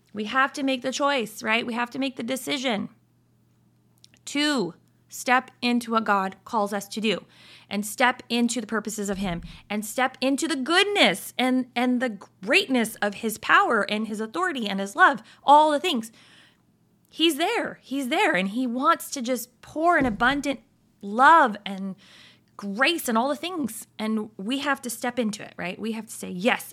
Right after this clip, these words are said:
I will. I will believe that. I do trust you. I do believe in you. You are good. You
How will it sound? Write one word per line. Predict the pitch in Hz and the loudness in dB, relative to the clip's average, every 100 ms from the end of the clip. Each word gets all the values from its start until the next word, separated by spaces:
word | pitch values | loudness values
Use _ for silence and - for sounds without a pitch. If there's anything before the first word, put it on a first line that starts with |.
| - | -6
I | 220 | -4
will. | 202 185 240 262 190 - - | -4 -4 0 0 -2 -6 -6
I | 220 | -4
will | 208 214 330 | -4 -4 -2
believe | 269 233 196 180 | -2 -4 -4 -2
that. | 180 185 - - - - - | -2 -4 -6 -20 -20 -20 -10
I | 196 | -8
do | 185 277 320 | -6 -2 -2
trust | 262 233 202 - | 0 -2 -4 -6
you. | 202 190 185 - - - | -6 -6 -6 -14 -20 -10
I | 190 | -10
do | 180 294 | -4 -2
believe | 240 240 214 208 | -2 -2 -4 -2
in | 202 | -2
you. | 208 208 | -2 -2
You | 202 269 - | -2 -4 -6
are | - 269 262 | -2 0 2
good. | 226 202 196 | 2 0 0
You | 254 | -6